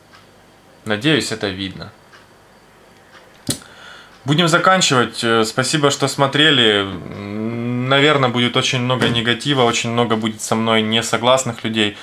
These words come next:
Но я уверен, что будут люди, и, которые подходят к этому всему осознанно и со мной согласятся. Именно поэтому, если вам нравятся мои обзоры, если вам нравится видео,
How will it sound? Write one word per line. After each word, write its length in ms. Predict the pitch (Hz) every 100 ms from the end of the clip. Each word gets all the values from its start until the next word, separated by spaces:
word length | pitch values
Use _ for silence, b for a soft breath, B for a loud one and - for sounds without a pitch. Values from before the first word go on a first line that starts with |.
| B B
Но 80 | 131
я 60 |
уверен, 220 | 147 143 135
что 180 | -
будут 320 | 110 120 120 110
люди, 400 | 120 110 107 - B B
и, 600 | 110 110 110 107 107 101 95 - -
которые 320 | - 117 117
подходят 400 | 110 117 120 110
к 40 | -
этому 260 | 107 110
всему 340 | 104 - 117 113
осознанно 560 | 110 143 123 113 104
и 240 | 98 110 113
со 160 | 113
мной 160 | 107 110
согласятся. 600 | 110 110 110 - 98 -
Именно 180 | 120 131
поэтому, 440 | 139 143 131 113 110 B B -
если 360 | 123 135 127
вам 240 | 117 123 117
нравятся 400 | 120 113 110 113
мои 200 | 110 110
обзоры, 400 | 107 107 139 120
если 240 | 107 -
вам 200 | 107 107
нравится 340 | 110 110 -
видео, 420 | 101 123 127 104